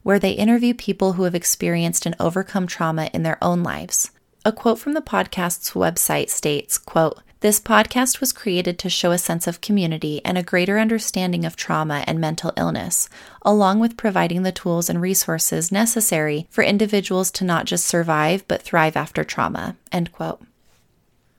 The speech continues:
We've come to the end of the episode. If you're still here, thank you so much for taking the time to listen. It truly means so much to me, and I hope it was worthwhile. I think one of my main goals with the podcast is to teach you about something that you find fascinating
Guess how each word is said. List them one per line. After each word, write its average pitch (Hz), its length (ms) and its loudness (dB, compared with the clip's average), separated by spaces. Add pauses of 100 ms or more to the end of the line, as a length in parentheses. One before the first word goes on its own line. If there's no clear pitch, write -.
(720)
We've 214 180 0
come 220 200 2
to 254 100 0
the 262 140 2
end 240 140 2
of 254 60 2
the 262 120 4
episode. 180 540 2
If 185 140 -2
you're 180 100 0
still 175 320 2
here, 190 340 4 (100)
thank 175 260 -2
you 175 80 -2
so 160 240 -2
much 175 220 0
for 262 120 2
taking 262 300 2
the 269 100 2
time 233 220 4
to 277 140 0
listen. 170 520 2 (320)
It - 140 -2
truly 208 340 4
means 202 320 4
so 185 220 2
much 160 280 0
to 180 100 -4
me, 156 200 0
and - 180 -2
I 156 60 0
hope 170 260 2
it - 120 2
was 165 160 0
worthwhile. 156 640 2 (400)
I 226 140 4
think 302 300 -4
one 262 140 4
of 233 140 4
my 208 100 4
main 196 220 2
goals 190 240 0
with 180 80 -4
the 180 80 -10
podcast 175 720 -4
is 180 80 -4
to - 140 -6
teach - 380 -4
you 208 100 4
about 185 260 2
something 170 460 0
that - 100 -4
you 196 100 -2
find 202 260 2
fascinating 160 760 -2